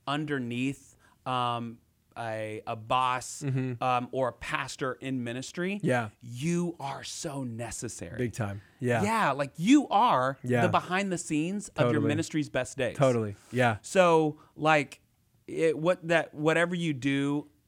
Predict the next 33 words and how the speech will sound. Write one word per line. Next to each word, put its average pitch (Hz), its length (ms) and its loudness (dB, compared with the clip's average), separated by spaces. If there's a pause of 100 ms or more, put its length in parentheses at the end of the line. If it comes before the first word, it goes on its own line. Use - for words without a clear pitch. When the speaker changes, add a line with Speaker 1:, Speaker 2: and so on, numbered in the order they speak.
(180)
Speaker 1:
um, 123 440 -2 (180)
do 139 220 0
it 147 120 -2
unto 135 300 -4
the 127 100 -2
Lord, 120 440 0
that 127 160 2
Speaker 2:
Mm-hmm. 117 120 2
Speaker 1:
scripture. 170 480 -4
Speaker 2:
Yeah. 113 320 4
Speaker 1:
Like, 131 300 -2
do 143 140 0
it 135 80 -2
with 127 100 -8
all 120 160 -2
of 127 100 -6
your 123 100 -8
heart. 101 280 -10 (140)
Speaker 2:
Yeah. 120 260 4 (240)
Yeah, 127 220 4
Speaker 1:
The 120 80 4
Speaker 2:
yeah, 123 40 6
yeah. 117 60 4
Speaker 1:
small 160 220 4
things, 143 480 -2
because 143 580 0 (340)
I've 165 340 0
realized 156 600 -2 (200)
that 156 140 -2
your 160 140 2
worship 151 720 -2
is 127 200 -6
not, 127 600 -4